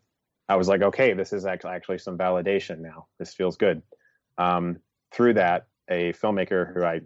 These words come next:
I, I can't name, the ink is not quite dry yet, but he did option it.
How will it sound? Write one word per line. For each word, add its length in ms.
I, 180
I 100
can't 260
name, 260
the 140
ink 160
is 160
not 280
quite 320
dry 280
yet, 280
but 180
he 180
did 160
option 380
it. 140